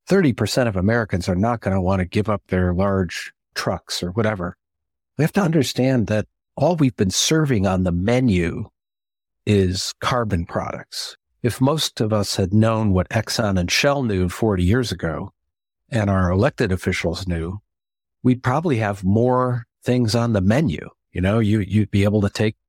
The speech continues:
light rail or mass transit or be able to use an electric vehicle that was created forty years ago and has been perfected, or a decarbonized energy sector would, we would at least be more like Europe, where we have many more efficient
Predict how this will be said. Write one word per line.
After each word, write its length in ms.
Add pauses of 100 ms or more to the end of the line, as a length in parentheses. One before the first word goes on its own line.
(200)
light 300
rail 580
or 160
mass 320
transit 580
or 400 (240)
be 100
able 160
to 140
use 240
an 160
electric 440
vehicle 340
that 180
was 220 (160)
created 420
forty 320
years 300
ago 300
and 80
has 160
been 340 (220)
perfected, 580 (280)
or 360
a 140
decarbonized 1080 (120)
energy 360
sector 760 (520)
would, 220 (480)
we 120
would 140
at 80
least 240
be 140
more 180
like 260
Europe, 540
where 200
we 100
have 200
many 380
more 320
efficient 560